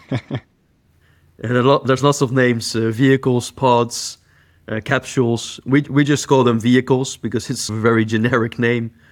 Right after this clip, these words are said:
for, uh, for something that moves. But yeah, that's exactly how it works. So there's several governments in the world now preparing an investment into a very short test track. We're talking about a few kilometers. So most of these governments are looking at budgets of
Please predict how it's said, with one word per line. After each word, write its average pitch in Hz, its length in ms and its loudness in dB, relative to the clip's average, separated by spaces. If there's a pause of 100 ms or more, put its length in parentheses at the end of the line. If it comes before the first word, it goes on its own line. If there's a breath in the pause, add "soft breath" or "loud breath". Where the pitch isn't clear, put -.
(160 soft breath)
for, 107 420 0
uh, 107 160 -2
for 113 160 -8
something 110 380 -6
that 107 160 -2
moves. 123 460 -8 (800 soft breath)
But 123 100 0
yeah, 147 140 4
that's 156 180 2
exactly 143 340 0
how 123 120 2
it 110 100 -2
works. 123 300 -2
So 113 320 -2
there's 123 440 -2
several 160 380 0
governments 120 460 0
in 113 80 -2
the 104 80 -4
world 113 280 0
now 104 220 -2
preparing 120 600 -2
an 107 80 -6
investment 104 760 -4 (360 soft breath)
into 110 360 -4
a 101 40 2
very 113 260 2
short 107 500 0
test 123 240 -2
track. - 300 -8 (240)
We're 110 80 -18
talking 110 260 -8
about 101 140 0
a 101 40 -4
few 113 180 -2
kilometers. 147 640 -4 (560 soft breath)
So - 180 -2
most 117 300 2
of 107 140 -4
these 107 180 -2
governments 107 360 0
are 107 80 0
looking 107 220 -2
at 98 140 -2
budgets 110 420 0
of - 400 -6